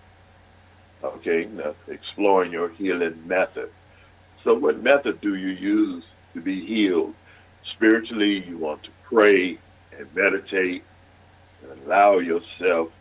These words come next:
to be thoughtful, you know, think of things for your own life,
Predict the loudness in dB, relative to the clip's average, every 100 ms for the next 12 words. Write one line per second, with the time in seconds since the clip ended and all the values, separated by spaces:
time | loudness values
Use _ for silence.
0 | -20 -20 -20 -20 -14 -10 -12 -6 2 4
1 | 2 -2 -4 -2 -2 -6 -18 -20 -20 -20
2 | -20 -20 -16 -12 -8 -8 -10 -16 -20 -18
3 | -10 -6 -6 -4 0 0 0 -6 -14 -6
4 | -2 -2 -2 0 2 2 2 4 2 0